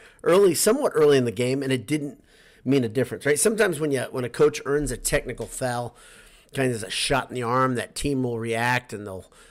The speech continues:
play an inspired brand of basketball. Not so much in this case. Today it was,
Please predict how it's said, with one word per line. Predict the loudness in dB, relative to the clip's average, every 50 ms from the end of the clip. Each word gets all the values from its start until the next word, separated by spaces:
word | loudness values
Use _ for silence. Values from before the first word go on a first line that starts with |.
| _ _ _ _ _ _
play | 0 4 4 4
an | 4 4
inspired | 2 -2 -4 -4 -2 0 2 2 2 2 0 -2
brand | -2 -2 -2 -2 -2
of | -2
basketball. | 0 -2 -2 -2 -4 -4 -4 -2
Not | 0 2 2 2 2
so | 2 0 0
much | 0 0 -2 -2 -6 -12 -14 -12 -10
in | -8 -8
this | -8 -8 -10
case. | -10 -12 -12 -12 -14 -12
Today | -8 -6 -2 0 2 2 2
it | 0 -2
was, | -4 -4 -4 -2 -4 -4 -6 -8